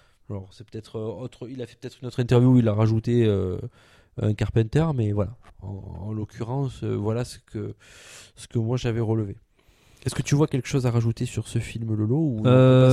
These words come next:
Speaker 1: passer directement à
Speaker 2: moi,
Speaker 1: notre
Speaker 2: non.
Speaker 1: notation ?
Speaker 2: Alors, juste pour, pour dire ce que tu, moi, je pense que c'est, euh, enfin, que c'est bidon, que c'est marketing.
Speaker 1: Ouais.
Speaker 2: Non, enfin, je... les clins d'œil existent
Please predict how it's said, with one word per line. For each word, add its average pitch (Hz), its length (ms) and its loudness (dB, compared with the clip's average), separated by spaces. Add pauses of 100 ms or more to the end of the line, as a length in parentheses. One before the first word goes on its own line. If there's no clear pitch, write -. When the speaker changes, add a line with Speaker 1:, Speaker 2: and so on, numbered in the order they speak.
Speaker 1:
passer 127 140 6
directement 135 340 0
à - 20 0
Speaker 2:
moi, 180 180 8
Speaker 1:
notre 185 120 0
Speaker 2:
non. 175 80 2
Speaker 1:
notation ? 131 160 -6
Speaker 2:
Alors, 160 180 0
juste 175 220 -4
pour, 156 260 -4 (160)
pour 139 280 -10
dire 151 200 -20
ce - 60 -20
que - 80 -18
tu, 131 560 -16 (420)
moi, 170 180 -6
je 156 120 -8
pense 175 260 -6
que 147 160 -12
c'est, 139 280 -10
euh, 120 220 -8 (2500)
enfin, 147 140 -2
que 123 80 -6
c'est 131 100 -8
bidon, 135 300 -6
que 117 140 -8
c'est 143 120 -6
marketing. 131 580 -6 (600)
Speaker 1:
Ouais. 135 260 -8 (140)
Speaker 2:
Non, 151 140 -16
enfin, 151 240 -6 (220)
je... - 100 -12 (100)
les 151 140 4
clins 185 180 -2
d'œil 185 200 2
existent 156 560 -4